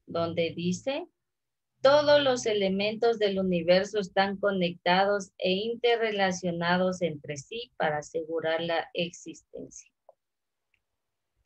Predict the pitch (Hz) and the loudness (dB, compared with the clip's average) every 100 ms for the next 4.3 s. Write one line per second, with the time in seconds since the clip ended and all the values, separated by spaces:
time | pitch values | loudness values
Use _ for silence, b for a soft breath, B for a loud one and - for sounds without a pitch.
0 | b b b - 254 254 320 320 262 247 | b b b -2 -2 0 2 4 6 6
1 | 180 127 - _ _ - 226 233 226 226 | 4 -2 -10 _ _ -6 0 2 2 0
2 | 208 - 214 214 226 196 196 208 208 214 | 2 2 0 0 -2 0 0 0 0 0
3 | 220 214 - 196 190 175 180 190 190 202 | 0 -2 -8 0 0 0 -2 -6 -4 -4
4 | 233 247 - | -4 -6 -16